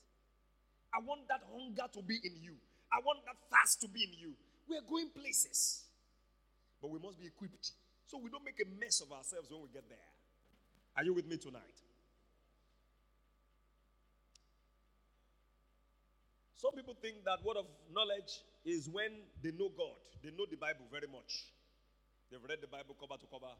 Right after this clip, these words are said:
so they have the knowledge of God. There, there is a kind of knowledge that comes from the discipline of study. Yeah.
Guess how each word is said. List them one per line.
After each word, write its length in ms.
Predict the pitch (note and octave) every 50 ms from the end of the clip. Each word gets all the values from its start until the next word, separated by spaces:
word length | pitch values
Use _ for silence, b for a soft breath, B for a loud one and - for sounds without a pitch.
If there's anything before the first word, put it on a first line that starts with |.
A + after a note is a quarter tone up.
| - - - _ - - - _ _ _ _ _ _ _
so 240 | - B2+ C3+ C3
they 80 | B2+ B2+
have 160 | B2 C3+ D3+
the 80 | - B2+
knowledge 320 | B2+ C#3 C#3+ C#3 C3+ B2+
of 80 | A#2 A#2
God. 200 | B2+ A#2 G2+ F2+ - - - _ _ _ _ _ _ _ _ _ _
There, 160 | A#2 D3+ D3+ D3 - - C3 B2
there 160 | D#3 D3+ D3+
is 120 | D#3 C3+
a 80 | D3+ D3
kind 320 | - - G3 A3+ A#3+ G#3+
of 80 | F3+ D#3+ C#3+
knowledge 320 | C3+ D3 D#3 D3 D3 D3 C#3+ C3
that 80 | B2 A#2 - -
comes 320 | - D3 C#3 C#3+ D3+ - - -
from 200 | C3+ B2 A#2+ A2+
the 80 | A#2 A#2 A2 -
discipline 440 | D3+ C#3 - D#3 - C#3+ C#3+ C3+ B2
of 80 | A2+ -
study. 320 | - - C3+ A#2+ G2+ G2+ F2 - - - _ _ _ _ _ _ _ _ _ _ _ _ _ _ _ _ _ _ _ _ _ _ _ _ _ _ _ _ _ _ _ _ _ _ _ _ _ _ _ _ _ _ _ _ _ _ _ - _ _ A#2
Yeah. 160 | - F2